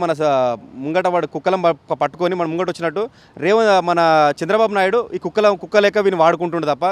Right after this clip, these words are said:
వీనికి అర్థమైతే లేదు. అరే, ఇప్పటికైనా తెలంగాణకు అన్యాయం జరుగుతూ ఉందన్న, ఈ గడ్డ ప్రశ్నించే గడ్డ, గడ్డ తత్వం ఉన్న గడ్డ. కాబట్టి రేవంత్ రెడ్డి గారు ఇప్పటికైనా మీరు సోయి తెచ్చుకొని తెలంగాణ కొద్దిగా మీకు ఇక ఒక రెండు సంవత్సరాలు ఉందేమో, ఆ రెండు సంవత్సరాలు కూడా ప్రజలను దృష్టిలో పెట్టుకొని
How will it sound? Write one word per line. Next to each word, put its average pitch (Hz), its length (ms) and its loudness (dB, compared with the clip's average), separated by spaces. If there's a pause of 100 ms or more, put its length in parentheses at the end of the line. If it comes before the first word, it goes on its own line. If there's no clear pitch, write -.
వీనికి 160 220 -8
అర్థమైతే 160 380 -4
లేదు. 165 140 -6 (340)
అరే, 160 160 -4
ఇప్పటికైనా 185 340 -6
తెలంగాణకు 226 400 -2
అన్యాయం 220 260 -2
జరుగుతూ 175 280 -2
ఉందన్న, 131 200 -6
ఈ 180 300 -4
గడ్డ 151 140 0 (100)
ప్రశ్నించే 208 440 -4
గడ్డ, 147 180 -6 (520)
గడ్డ 139 180 -6 (180)
తత్వం 175 300 -4
ఉన్న 160 80 -6 (100)
గడ్డ. 135 140 -2 (500)
కాబట్టి 165 380 -2 (420)
రేవంత్ 185 280 -2
రెడ్డి 185 180 -2
గారు 160 180 0 (440)
ఇప్పటికైనా 190 520 -2
మీరు 180 220 -2
సోయి 175 180 0
తెచ్చుకొని 175 380 -4 (120)
తెలంగాణ 180 460 0
కొద్దిగా 170 300 -2
మీకు 151 160 -4 (420)
ఇక 135 140 -10
ఒక 143 160 -4
రెండు 143 180 -6
సంవత్సరాలు 175 400 -2
ఉందేమో, 170 280 -4
ఆ 165 60 -2
రెండు 170 200 -6
సంవత్సరాలు 180 340 0
కూడా 175 160 0 (240)
ప్రజలను 170 300 -2
దృష్టిలో 185 260 -4
పెట్టుకొని 165 360 -8